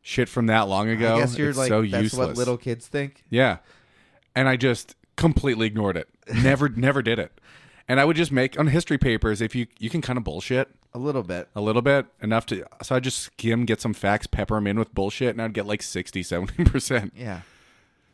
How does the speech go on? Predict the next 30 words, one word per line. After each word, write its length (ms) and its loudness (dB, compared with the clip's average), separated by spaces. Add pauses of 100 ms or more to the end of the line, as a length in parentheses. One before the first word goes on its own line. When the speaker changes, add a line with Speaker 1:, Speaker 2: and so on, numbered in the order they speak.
(140)
Speaker 1:
And, 280 0
uh, 360 4 (300)
like, 140 -6
the 80 2
more 220 4
you 100 0
hear, 140 0
you're 180 2
like, 140 0 (140)
"This 200 -6
shit 260 -2
is 140 -4
all 180 0
cyclical, 680 -8
and 120 -8
everything 360 -8
happens 520 -8 (500)
Speaker 2:
That's 200 -8
Speaker 1:
again." 760 -4 (580)
Speaker 2:
I 100 -10
think, 460 -6 (100)
I 100 -6
can't 220 -8
remember 300 -6
who 80 -2
said 260 -4
it, 120 -6
but 140 -6
history, 600 -8 (680)
um, 460 -6